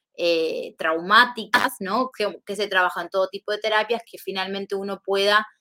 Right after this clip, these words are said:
eh, aceptar eso, perdonar eso y quedarse en paz con uno mismo. No significa que vaya a ser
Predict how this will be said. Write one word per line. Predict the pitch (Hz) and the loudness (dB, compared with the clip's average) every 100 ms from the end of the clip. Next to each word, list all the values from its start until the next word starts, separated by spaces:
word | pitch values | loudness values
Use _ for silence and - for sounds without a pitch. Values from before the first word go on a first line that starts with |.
| _ _ _ 175 | _ _ _ 0
eh, | 170 - | 0 4
aceptar | 196 - 190 180 - 214 233 | 2 2 -4 -6 2 4 6
eso, | 233 233 226 226 214 208 - | 6 6 2 -2 -2 -2 -4
perdonar | 180 175 180 196 208 220 | -4 -2 -4 0 0 2
eso | 220 214 - 226 | 0 0 -2 -2
y | 196 | -2
quedarse | 185 285 277 196 | -2 -4 -4 -8
en | 190 | -4
paz | 214 208 226 - | 2 2 2 -4
con | 214 247 | -4 -2
uno | 285 262 | 0 2
mismo. | 311 220 185 170 | 2 0 -2 -4
No | 190 | -4
significa | 220 226 196 202 220 180 | -4 -4 -6 -2 0 0
que | 180 | -2
vaya | 185 196 | -2 -4
a | 180 | -4
ser | 190 175 | -4 -4